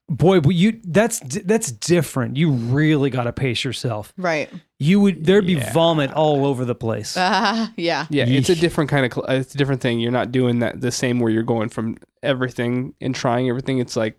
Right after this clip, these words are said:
Speaker 3: a little different than
Speaker 1: Pro-,
Speaker 3: that.
Speaker 1: and they're probably giving you a little less
Speaker 2: Probably
Speaker 1: as
Speaker 2: giving you
Speaker 1: well.
Speaker 2: a sip.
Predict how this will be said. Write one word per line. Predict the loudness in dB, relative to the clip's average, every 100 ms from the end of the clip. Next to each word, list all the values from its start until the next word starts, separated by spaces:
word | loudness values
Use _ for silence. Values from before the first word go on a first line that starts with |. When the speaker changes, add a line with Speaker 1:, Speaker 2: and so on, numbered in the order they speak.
| -6
Speaker 3:
a | -4
little | -2 -4
different | -4 -6 -8
than | -4
Speaker 1:
Pro-, | -2
Speaker 3:
that. | 0
Speaker 1:
and | 2
they're |
probably | 2 2 2
giving | 2 2
you | 0
a |
little | 0 2 2 2
less | 2 0 -2
Speaker 2:
Probably | -2 -2
Speaker 1:
as |
Speaker 2:
giving | 0 0
you | 0
Speaker 1:
well. | -2
Speaker 2:
a |
sip. | -4 -8 -6 -4 -4